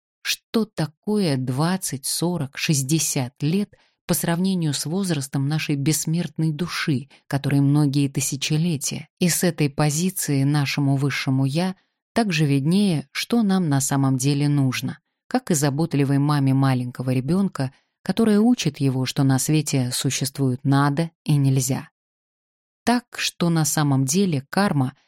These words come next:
это не длань карающая, готовая отшлёпать нас за любой проступок,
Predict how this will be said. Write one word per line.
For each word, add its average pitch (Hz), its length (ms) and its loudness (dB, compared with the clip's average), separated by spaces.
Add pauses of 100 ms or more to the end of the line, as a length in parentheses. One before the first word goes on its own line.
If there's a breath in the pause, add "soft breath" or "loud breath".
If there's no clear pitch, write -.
(120)
это 175 200 0
не 165 200 4
длань 175 420 2
карающая, 139 840 0
готовая 139 480 2
отшлёпать 147 600 -2
нас 156 260 2
за 135 180 0
любой 135 320 2
проступок, - 800 -4